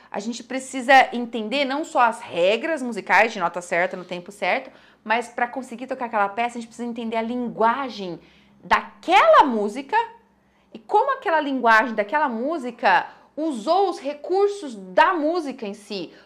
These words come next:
Por que que o compositor criou aquilo? O que ele queria com aquela sequência, ah, de acordes, com aquela sequência fraseológica?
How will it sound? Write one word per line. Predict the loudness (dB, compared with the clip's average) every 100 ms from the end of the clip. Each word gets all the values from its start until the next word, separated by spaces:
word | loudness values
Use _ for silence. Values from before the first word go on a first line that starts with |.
| _
Por | -10
que | -10
que | -10
o |
compositor | -12 -8 -8 -4 -4 -6 _
criou | -4 0 4
aquilo? | 4 2 -10 -8 -6 -8 -12
O | -10
que | -4
ele | -4
queria | -4 -6 -6 -4
com | -6
aquela | -4 -2 -2
sequência, | -4 -10 -4 -2 -2 -6 -2 -2 -2 -8 -20 _ -2
ah, | 0 0
de | -2 -4
acordes, | -2 6 10 10 8 2 -10 -14 _
com | -6
aquela | -4 0 -2
sequência | -2 -8 -10 -10 -8
fraseológica? | -4 -2 -2 0 2 2 0 -2 -10 -8 -6 -6